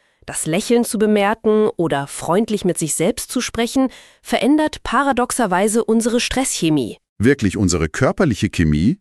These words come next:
Speaker 1: Ja. Neffs Daten zeigen, dass Menschen, die in Krisen so mit sich selbst reden wie mit einem guten Freund, nicht nur weniger Selbstverwürfe haben,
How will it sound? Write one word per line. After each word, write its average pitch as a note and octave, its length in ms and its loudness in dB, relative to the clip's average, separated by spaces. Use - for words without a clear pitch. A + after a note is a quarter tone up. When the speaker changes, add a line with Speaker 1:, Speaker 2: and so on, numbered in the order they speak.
Speaker 1:
Ja. D4 380 2
Neffs F3+ 400 0
Daten A3+ 340 -2
zeigen, A3 460 0
dass - 180 -4
Menschen, G3+ 400 0
die E3+ 140 -2
in D#3 160 0
Krisen B3 520 2
so F#3+ 220 2
mit A#3+ 160 2
sich - 200 -4
selbst F#3 440 -2
reden G#3 320 2
wie F#3+ 80 0
mit F#3 200 0
einem D3+ 260 2
guten F#3+ 320 -2
Freund, G3 480 0
nicht A#3+ 280 0
nur D#3+ 240 2
weniger E3 420 0
Selbstverwürfe E3+ 880 -2
haben, F3+ 300 0